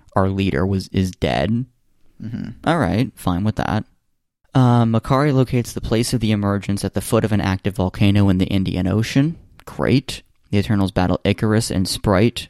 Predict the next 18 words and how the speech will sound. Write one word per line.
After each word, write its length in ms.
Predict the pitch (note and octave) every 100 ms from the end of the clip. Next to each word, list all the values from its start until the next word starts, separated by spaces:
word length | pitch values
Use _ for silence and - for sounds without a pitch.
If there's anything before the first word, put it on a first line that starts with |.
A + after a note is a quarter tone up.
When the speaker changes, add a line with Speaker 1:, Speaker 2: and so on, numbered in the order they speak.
| -
Speaker 1:
Oh, 120 | D3
right. 280 | D3 A#2+ -
Wh-, 160 | B2+ -
uh, 100 | C#3
why, 260 | G#2+ F3 -
why 260 | A#2 D3+ F#3+
does 160 | G3+
Sprite 440 | - - C#3 D#3+ -
go 120 | C#3
with, 200 | C#3 C3 - - - -
this 200 | G#3 G3+
is 80 | A#2+
the 100 | G#2+
other 140 | F#2 F2
thing. 240 | - D#2+ - -
Sprite 400 | - - E3+ G#3
Speaker 2:
<laughs> 60 | G#3
Speaker 1:
joins 340 | C#3 C#3+ C#3